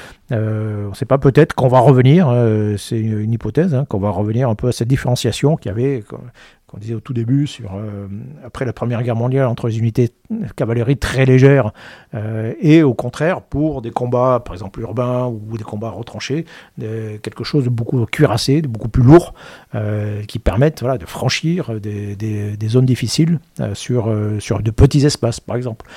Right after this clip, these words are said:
Euh, on peut avoir redifférencié comme ça ce, ce type de combat. Mais bon, voilà, il y a beaucoup de choses qui se, euh, qui se passent. C'est intéressant, c'est-à-dire qu'on a, on a à la fois des, comme je disais, des armées qui viennent du siècle dernier,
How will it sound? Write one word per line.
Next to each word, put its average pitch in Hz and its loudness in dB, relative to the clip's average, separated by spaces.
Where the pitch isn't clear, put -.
Euh, 107 -2
on 104 -6
peut 113 -8
avoir 110 0
redifférencié 120 4
comme 110 -6
ça 143 -2
ce, 110 -4
ce 113 -8
type 131 -4
de 127 0
combat. 107 0
Mais 127 4
bon, 120 -2
voilà, 156 0
il 127 4
y - 4
a 127 4
beaucoup 131 0
de - -2
choses 165 0
qui 113 -10
se, - -10
euh, 123 -4
qui 139 -4
se - -6
passent. - 0
C'est - -2
intéressant, 147 0
c'est-à-dire 120 -6
qu'on 131 -4
a, 135 0
on 131 0
a 135 2
à 143 4
la 143 4
fois 156 4
des, 120 0
comme 131 -6
je 117 0
disais, 131 2
des 120 2
armées 143 6
qui 117 -4
viennent 127 2
du 117 -2
siècle 117 -4
dernier, 135 0